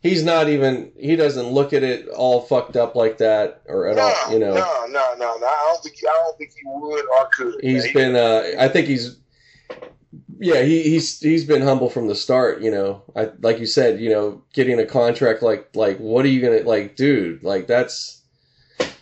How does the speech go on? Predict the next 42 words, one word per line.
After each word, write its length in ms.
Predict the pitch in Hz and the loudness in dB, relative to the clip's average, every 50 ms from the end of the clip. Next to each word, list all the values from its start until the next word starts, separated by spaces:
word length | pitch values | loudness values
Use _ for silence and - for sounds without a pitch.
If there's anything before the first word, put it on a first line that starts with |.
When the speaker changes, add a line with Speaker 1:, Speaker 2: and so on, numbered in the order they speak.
| _ _ _ _ _ _ | _ _ _ _ _ _
Speaker 1:
man, 640 | - 120 123 143 151 117 95 73 52 - - - - - | -2 2 4 4 4 4 2 0 -6 -10 -12 -14 -10 -6
I 80 | 98 | -4
mean, 240 | 110 107 104 104 107 | -2 0 0 2 2
uh, 60 | 110 | 2
you're, 240 | 101 104 113 113 113 | 2 2 0 0 2
Speaker 2:
Y'all 100 | 143 160 175 | 2 2 2
Speaker 1:
you're 80 | - | 0
Speaker 2:
paying 200 | 220 202 185 180 180 | 0 0 0 0 0
me 60 | 175 | 2
all 180 | 180 180 185 | 2 2 2
this 180 | 180 170 170 175 | 0 -2 -2 -2
money 160 | 175 180 170 | -2 -2 -2
to 60 | 151 | -4
play 180 | - 156 165 147 - | -4 -4 -4 -2 0
basketball? 680 | 135 147 156 165 160 - 175 170 170 175 175 170 165 - - - - | 0 0 0 0 -4 -6 -6 -4 -2 -2 -2 -2 -4 -8 -12 -6 0
That's 200 | 175 185 202 208 | 0 0 0 -2
what 80 | 208 202 | -6 -6
it 40 | 196 | -6
looked 120 | 196 185 | -4 -2
like 120 | 185 - 117 | 0 0 0
Speaker 1:
and, 140 | 113 110 - | 0 -2 -2
Speaker 2:
he 40 | 123 | -2
was 120 | 127 123 | 0 0
Speaker 1:
and, 120 | 127 131 135 | 0 0 0
and 40 | 120 - | 0 0
Speaker 2:
saying. 140 | 151 151 151 | 0 0 0
Speaker 1:
back 80 | 147 156 | 0 0
at, 160 | 143 - 147 | 0 0 0
you 80 | 147 143 | 0 0
know, 140 | 139 127 120 | 0 0 0
back 260 | 117 135 131 131 127 | 0 0 0 0 0
at 120 | 151 - - | -2 -2 0
that 200 | 120 110 104 - | 0 -2 -2 -2
time 280 | 135 135 131 135 131 131 | -2 0 0 0 0 0
and 80 | 120 120 | 0 0
everything 360 | 127 127 131 - 139 123 123 | 0 0 0 -2 -4 -4 -4
too, 200 | - 139 123 127 | -4 -2 -2 -2
it's 140 | 123 113 - | -2 -4 -4
just 180 | 120 113 - 440 | -6 -6 -2 -2
like, 120 | - 254 254 233 | 0 0 2 0
Speaker 2:
Yeah. 80 | - - | 0 0
Speaker 1:
it's, 220 | - - - - | -2 -4 -10 -18